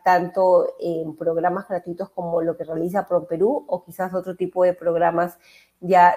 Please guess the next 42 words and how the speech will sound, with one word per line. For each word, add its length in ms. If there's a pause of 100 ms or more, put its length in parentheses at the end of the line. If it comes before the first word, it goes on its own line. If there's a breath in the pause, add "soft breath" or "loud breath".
depende 400
mucho 340
de 140
tu 100
objetivo, 460
¿no? 140
Si 120
tú 120
quieres 180
tener 280
un 100
título, 520 (120)
un 100
certificado 920 (120)
que 400
mencione 760
el 160
título 380
de 120
especialista 680
o 100
experto, 560
ir 220
a 220
una 200
universidad. 680 (500 soft breath)
Pero 220
si 160
no, 320
hay 120
mucho 300
conocimiento 640
que 100
hoy 40
por 160
hoy 160
se 140
está 480
trabajando 640
en 160
diferentes 460
cámaras 600